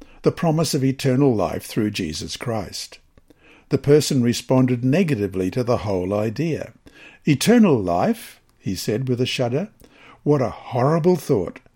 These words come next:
Our seventy to eighty years here are bad enough. Who'd want to stretch this out forever? That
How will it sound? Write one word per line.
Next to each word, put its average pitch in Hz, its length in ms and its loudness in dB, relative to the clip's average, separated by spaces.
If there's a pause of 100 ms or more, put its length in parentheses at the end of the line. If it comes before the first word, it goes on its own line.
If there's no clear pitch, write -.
(320)
Our 110 160 2
seventy 165 800 0
to 110 220 0
eighty 143 240 2
years 139 380 0
here 147 280 0
are 113 80 0
bad 120 260 -2
enough. 104 460 -6 (440)
Who'd 208 200 8
want 185 220 2
to 165 80 0
stretch - 420 0
this 151 180 0
out 123 240 0
forever? 117 540 0 (540)
That 151 340 0